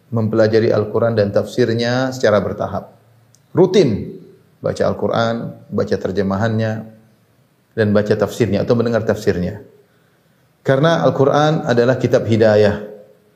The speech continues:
Al-Quran memberi cahaya dalam hati seseorang,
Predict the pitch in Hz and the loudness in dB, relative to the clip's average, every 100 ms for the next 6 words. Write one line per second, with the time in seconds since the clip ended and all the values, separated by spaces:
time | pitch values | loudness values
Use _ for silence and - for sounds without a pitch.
0 | _ _ _ _ 131 143 147 160 175 143 | _ _ _ _ 0 2 2 2 2 2
1 | 139 135 131 135 127 107 113 107 101 123 | 2 0 2 2 4 2 2 0 -2 -2
2 | - 110 - 92 107 101 92 - | -2 -4 -4 -2 0 0 -4 -10